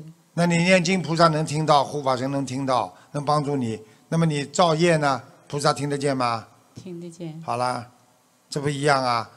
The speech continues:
Speaker 1: 所以造了很大的业了嘛。那么为什么有些人一辈子造了很多业，为什么照样能够上天呢？因为他后面修得好啊，他消业了，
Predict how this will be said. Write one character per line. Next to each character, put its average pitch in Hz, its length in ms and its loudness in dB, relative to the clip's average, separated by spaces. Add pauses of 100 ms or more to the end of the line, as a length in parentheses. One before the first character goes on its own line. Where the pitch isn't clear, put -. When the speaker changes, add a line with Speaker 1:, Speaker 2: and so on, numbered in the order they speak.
(120)
Speaker 1:
所 160 140 0
以 151 160 0
造 147 220 0
了 135 100 -2
很 117 180 -10
大 131 160 -2
的 120 80 -6
业 117 240 -6
了 107 80 -10
嘛。 101 200 -16 (600)
那 165 100 -2
么 175 60 2
为 202 120 6
什 165 120 0
么 180 100 2
有 165 140 0
些 160 160 0
人 170 260 2
一 175 60 -6
辈 175 180 0
子 151 300 -2 (220)
造 170 180 4
了 160 80 4
很 143 160 -4
多 156 140 2
业， 165 180 4
为 160 160 0
什 151 100 -6
么 151 160 -2 (140)
照 175 160 0
样 147 120 0
能 143 100 -4
够 143 80 -4
上 139 200 -2
天 131 220 -4
呢？ 120 180 -4 (320)
因 156 80 -4
为 151 80 -2
他 139 80 -2
后 147 240 -2
面 131 140 -4
修 120 160 -8
得 113 100 -8
好 98 220 -10
啊， 98 280 -14 (560)
他 - 120 -14
消 135 200 -4
业 135 220 0
了， 107 260 -4